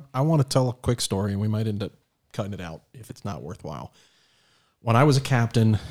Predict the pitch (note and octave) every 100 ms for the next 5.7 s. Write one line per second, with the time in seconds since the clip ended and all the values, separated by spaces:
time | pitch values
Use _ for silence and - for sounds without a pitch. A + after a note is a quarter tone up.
0 | - - - G#2 G#2 G2 G2 G2 G#2 G#2
1 | G#2 A#2 A2+ A#2+ D#3 C3 G2+ G2 - -
2 | - _ _ _ _ _ G2+ F#2 C#2+ G#2+
3 | - G#2 F#2+ G#2+ A2 _ _ _ _ G2
4 | F#2 F#2+ A2+ - A#2+ G#2 F#2+ G2+ E2 F#2+
5 | F#2+ A2 B2 G#2+ F#2 -